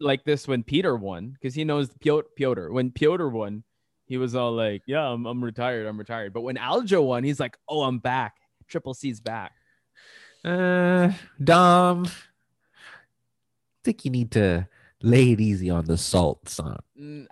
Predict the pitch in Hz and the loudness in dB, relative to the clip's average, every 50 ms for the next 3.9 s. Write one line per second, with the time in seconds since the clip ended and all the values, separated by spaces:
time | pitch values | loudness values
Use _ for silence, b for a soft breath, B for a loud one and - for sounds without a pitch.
0 | _ - 208 208 226 254 247 240 240 139 131 127 120 113 113 123 143 156 165 160 | _ -8 -2 0 2 4 4 4 4 4 4 2 2 0 0 0 0 0 2 2
1 | 156 156 135 120 131 120 107 - 208 208 185 170 208 202 220 240 247 240 - - | 2 2 2 2 2 0 0 2 4 6 6 6 6 6 6 6 4 4 0 -2
2 | - - 240 202 175 311 220 226 226 220 226 240 240 247 240 - _ _ - 202 | 2 4 4 4 6 4 4 4 4 4 2 0 -4 -8 -12 -20 _ _ 0 0
3 | 220 226 - 311 262 262 254 247 185 175 185 190 170 147 147 113 196 | 0 0 0 0 0 0 0 0 0 2 4 4 4 4 2 0 -6